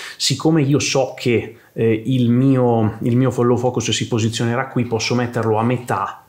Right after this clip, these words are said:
in maniera tale che non mi dia fastidio né da una parte né dall'altra, e vado a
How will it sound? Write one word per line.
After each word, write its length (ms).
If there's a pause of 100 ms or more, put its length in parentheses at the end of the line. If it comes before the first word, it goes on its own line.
(140)
in 100
maniera 280
tale 200
che 60
non 100
mi 100
dia 160
fastidio 420
né 100
da 80
una 120
parte 280
né 100
dall'altra, 500 (400)
e 140
vado 480
a 300